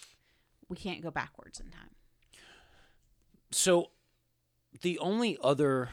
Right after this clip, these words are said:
Speaker 2: news was up at the front of the grid. Truly. Now, in a nutshell, much like in Hungary, you can summarize the race as thus. Light turned green,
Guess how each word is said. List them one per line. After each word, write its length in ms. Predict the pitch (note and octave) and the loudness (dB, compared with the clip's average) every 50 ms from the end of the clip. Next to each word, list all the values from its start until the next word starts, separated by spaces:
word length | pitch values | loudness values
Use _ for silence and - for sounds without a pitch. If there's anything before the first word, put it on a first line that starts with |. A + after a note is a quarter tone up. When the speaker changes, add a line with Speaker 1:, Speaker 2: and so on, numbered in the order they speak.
| - - - - - - _ _ | -12 -18 -20 -20 -20 -20 _ _
Speaker 2:
news 340 | - A#2 B2+ B2 A#2 A2+ G#2+ | -4 -2 0 0 0 -2 -4
was 160 | A2 G2+ F2+ | -8 -8 -8
up 100 | F2+ E2+ - | -8 -8 -10
at 60 | - | -14
the 80 | - - | -20 -20
front 240 | - - F2+ D2+ C#2+ | -16 -16 -16 -16 -16
of 60 | C#2+ | -20
the 60 | - | -20
grid. 280 | - - - - - _ _ _ _ _ _ _ _ _ _ _ _ _ _ _ _ _ _ _ _ _ _ | -20 -20 -20 -20 -20 _ _ _ _ _ _ _ _ _ _ _ _ _ _ _ _ _ _ _ _ _ _
Truly. 400 | - - - G#2 E2 - - - _ _ _ _ _ _ _ _ _ _ _ _ _ _ _ _ _ _ _ _ _ _ _ _ _ _ _ - | -16 -12 -10 -10 -10 -12 -16 -20 _ _ _ _ _ _ _ _ _ _ _ _ _ _ _ _ _ _ _ _ _ _ _ _ _ _ _ -4
Now, 240 | G#2+ A2+ A2 G#2+ - | -2 -2 -2 -2 -2
in 140 | - D#3 E3 | 0 0 2
a 60 | F3 | 2
nutshell, 540 | D3+ D3+ D3 - - - C#3 B2 A#2+ A#2 - _ _ _ _ - | 2 0 -2 -2 -4 -4 -2 -2 -2 -4 -6 _ _ _ _ -6
much 260 | G#2+ A#2 A#2+ - - | -4 -2 -2 -2 0
like 200 | A#2+ B2+ B2+ - | 0 0 0 -2
in 80 | C#3 B2 | -4 -6
Hungary, 480 | A#2+ B2+ A#2+ G#2+ F2 F2 F#2 F#2 F2+ - - - - - _ | -6 -6 -6 -6 -8 -10 -10 -10 -12 -12 -18 -20 -20 -18 _
you 140 | - A2+ G#2 | -8 -8 -6
can 160 | B2 B2 G#2+ | -6 -6 -6
summarize 600 | - - B2+ A#2 A#2 A2+ G#2+ G#2 G#2 G2+ F#2 - | -4 -4 -4 -4 -4 -4 -4 -2 -4 -4 -6 -8
the 80 | G2+ | -12
race 300 | F#2+ F#2 F2+ F#2 - - | -10 -10 -8 -10 -10 -10
as 160 | F2 F2 E2 E2 | -12 -14 -14 -14
thus. 440 | F2 D2+ - - - - - - - _ _ _ _ _ _ _ _ - - - - - _ - | -16 -16 -14 -12 -12 -12 -12 -14 -16 _ _ _ _ _ _ _ _ -20 -20 -20 -20 -20 _ -4
Light 220 | G#2 A2 G#2+ - | -4 -4 -4 -6
turned 280 | - - G#2+ G#2 G2+ G2 | -8 -6 -6 -6 -4 0
green, 380 | C3 F3+ F#3 F3+ F3 E3 D3+ | 2 2 2 2 0 -2 -4